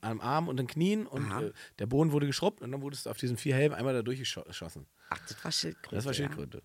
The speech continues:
Speaker 2: Ja, das ist ja noch, äh, das ist ja noch, das geht ja noch.
Speaker 1: Ja,
Speaker 2: Also,
Speaker 1: das war,
Speaker 2: man
Speaker 1: es,
Speaker 2: kennt
Speaker 1: also
Speaker 2: das
Speaker 1: es
Speaker 2: aus
Speaker 1: war alles
Speaker 2: diesen Sora-, Sorority oder wie das heißt,
Speaker 1: Ja, ich
Speaker 2: diese
Speaker 1: glaub, also
Speaker 2: ganzen,
Speaker 1: das, was wirklich ätzend
Speaker 2: äh,
Speaker 1: war, das war,
Speaker 2: amerikanischen
Speaker 1: was wirklich
Speaker 2: Universitätenclubs, sorry,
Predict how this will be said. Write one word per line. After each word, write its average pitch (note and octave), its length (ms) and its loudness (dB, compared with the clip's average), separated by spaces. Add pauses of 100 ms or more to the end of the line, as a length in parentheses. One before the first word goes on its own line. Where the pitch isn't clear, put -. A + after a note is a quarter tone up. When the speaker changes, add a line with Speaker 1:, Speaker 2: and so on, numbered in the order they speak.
Speaker 2:
Ja, F2 160 -2
das F2+ 200 -8
ist - 120 -4
ja F#2+ 80 0
noch, D#2+ 240 -4
äh, C2 120 -4
das - 160 -12
ist - 140 -6
ja B1+ 80 -4
noch, - 280 -10
das G1+ 200 -14
geht D#3+ 220 2
ja F#2+ 80 4
noch. - 240 -8
Speaker 1:
Ja, E3 140 4
Speaker 2:
Also, C#3 200 6
Speaker 1:
das C3+ 100 0
war, C#3+ 80 6
Speaker 2:
man C#3+ 80 4
Speaker 1:
es, D3 60 8
Speaker 2:
kennt F#3 140 8
Speaker 1:
also F#3 140 12
Speaker 2:
das F3 60 10
Speaker 1:
es - 0 -
Speaker 2:
aus E3 40 12
Speaker 1:
war E3+ 100 10
alles F3+ 140 10
Speaker 2:
diesen D#3+ 120 6
Sora-, B2 400 10
Sorority D3 680 8
oder C#3 160 10
wie C3+ 80 4
das C3+ 180 6
heißt, C#3 200 8
Speaker 1:
Ja, A2+ 120 10
ich D3+ 60 10
Speaker 2:
diese - 120 8
Speaker 1:
glaub, D#3+ 120 12
also B2 280 8
Speaker 2:
ganzen, - 40 10
Speaker 1:
das, - 340 4
was C#3 220 6
wirklich D#3 300 4
ätzend A#2+ 180 10 (100)
Speaker 2:
äh, A2 60 10
Speaker 1:
war, A#2 300 12
das A2+ 200 4
war, A2 80 10
Speaker 2:
amerikanischen G#2+ 460 4
Speaker 1:
was - 140 2
wirklich A2 220 4
Speaker 2:
Universitätenclubs, A#2 1120 2
sorry, A#2+ 380 6